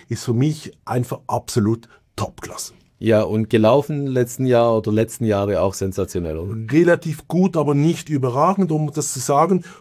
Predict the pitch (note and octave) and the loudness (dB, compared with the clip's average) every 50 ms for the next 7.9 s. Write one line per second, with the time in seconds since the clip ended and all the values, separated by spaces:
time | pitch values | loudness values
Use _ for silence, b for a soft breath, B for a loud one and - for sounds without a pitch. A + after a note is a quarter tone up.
0 | B _ D#3+ D#3+ F#3 F#3+ F3+ - - - - F#3+ G3 G3 F3+ F3+ D#3+ - D3+ D3 | B _ 2 4 4 2 2 -4 -12 -6 0 2 2 4 4 2 0 0 2 2
1 | D#3 D#3 E3+ D#3 - D3+ C#3 C#3 C3+ - - - C#3 D3+ D#3+ D#3+ D#3 - C3 C3+ | 2 0 0 -6 -6 -2 -2 -2 -2 -4 -6 -6 -4 -2 -2 -4 0 2 4 4
2 | C#3+ C3+ C3+ A#2+ - - - D#3 E3 D#3+ - E3 - - C#3+ C3 C3 - - - | 4 2 0 -6 -8 -8 -2 -2 -2 0 -2 -6 -6 -4 -4 -4 -4 -4 -2 -4
3 | D3+ D3+ - - C3 C3+ B2+ - D3 D#3+ F3 - D#3+ C#3 - - C#3+ B2+ - - | -4 -4 -4 -4 -4 -4 -2 0 2 2 4 4 2 0 2 0 -2 -2 -2 -2
4 | - A#2 A#2+ B2 B2 A#2+ C#3 C#3+ D#3 D#3 D3+ B2 A#2+ A#2 - - _ - B2+ B2 | 0 0 2 2 2 4 6 4 4 4 0 -4 -4 -6 -10 -12 _ 0 0 0
5 | - - C#3+ D3+ F3 G#3 C4+ D4+ B B B B B B B B - C#3+ D3 D3+ | 2 2 4 6 6 6 4 2 B B B B B B B B 0 0 0 0
6 | - _ - F#3 F#3+ G#3 G#3+ F3+ G3 F#3+ F3+ - - F3+ F3 F3 F#3 F3 - D#3+ | -4 _ 4 6 6 6 6 6 4 2 2 2 0 2 2 2 0 2 2 4
7 | C#3+ D3 D#3 E3 D3+ D#3 B B B _ - - D#3 D#3+ D#3+ D#3 - - | 4 6 4 4 2 0 B B B _ -6 -2 -2 -2 -2 -2 -6 -12